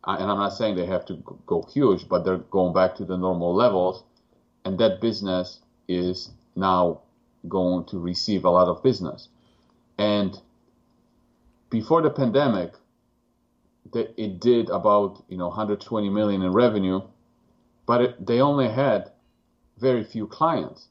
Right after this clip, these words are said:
Now they have double, double the number of clients. So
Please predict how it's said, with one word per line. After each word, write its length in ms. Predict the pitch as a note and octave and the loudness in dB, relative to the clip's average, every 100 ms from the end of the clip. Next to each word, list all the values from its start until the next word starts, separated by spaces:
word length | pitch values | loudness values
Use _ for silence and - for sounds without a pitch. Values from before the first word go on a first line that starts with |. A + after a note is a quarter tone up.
| _ - | _ -6
Now 380 | A#2 E3 C#3+ G#2+ | 0 2 2 0
they 180 | A2 | -4
have 320 | F#2 A2 G2 F#2+ - _ _ _ _ _ _ _ _ | -4 -4 -4 -6 -14 _ _ _ _ _ _ _ _
double, 520 | - D3+ C3+ F2 - _ - | 0 0 0 -4 -8 _ -2
double 260 | D3+ E3 | -2 -2
the 100 | C3+ | -6
number 260 | G2 F2+ E2+ | -6 -8 -8
of 120 | E2+ | -12
clients. 540 | - F2+ D#2+ B1 - - _ _ _ _ _ | -8 -6 -6 -10 -18 -20 _ _ _ _ _
So 540 | - - B2 A2+ G#2+ | -14 -4 0 2 0